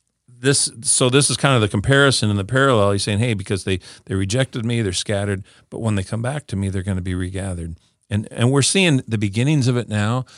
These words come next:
but the, the arm of God hasn't been revealed in power yet, and it's going to be. There's, there's an awakening coming. And then it says, "And it shall come to pass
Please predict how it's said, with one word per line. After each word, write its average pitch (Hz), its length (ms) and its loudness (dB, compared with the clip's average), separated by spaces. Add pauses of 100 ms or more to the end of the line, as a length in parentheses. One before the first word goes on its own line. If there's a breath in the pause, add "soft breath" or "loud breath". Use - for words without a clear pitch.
(200 loud breath)
but 107 160 -2
the, 107 320 -4 (360)
the 113 220 -12
arm 127 240 0
of 110 120 0
God 117 220 2
hasn't 110 320 0
been 101 220 0
revealed 98 320 0
in 95 80 -2
power 101 500 4
yet, 82 340 -4 (120)
and 98 180 2
it's 98 180 -2
going 139 340 4
to 85 80 2
be. 80 220 -4
There's, 104 320 -2 (200 loud breath)
there's 123 200 0
an 127 60 0
awakening 107 600 0
coming. 85 340 -10 (340 loud breath)
And 107 120 2
then 139 200 2
it 147 120 -4
says, 120 280 2 (380 loud breath)
"And 120 140 -2
it 135 40 -4
shall 127 160 -2
come 160 220 -2
to 185 80 -2
pass 101 580 -4